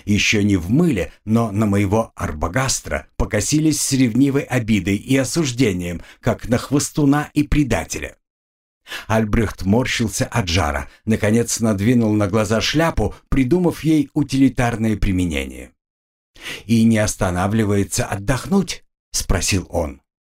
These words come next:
«Тогда можно рассчитывать, сколько пройдёт за сутки. А если впереди гора?» Норберт поехал чуть в сторонке,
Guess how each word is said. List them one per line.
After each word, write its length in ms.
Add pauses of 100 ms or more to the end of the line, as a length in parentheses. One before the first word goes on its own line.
(260)
«Тогда 320
можно 300
рассчитывать, 720
сколько 480
пройдёт 500
за 140
сутки. 560 (280)
А 140
если 380
впереди 500
гора?» 580 (1000)
Норберт 520
поехал 460
чуть 240
в 40
сторонке, 640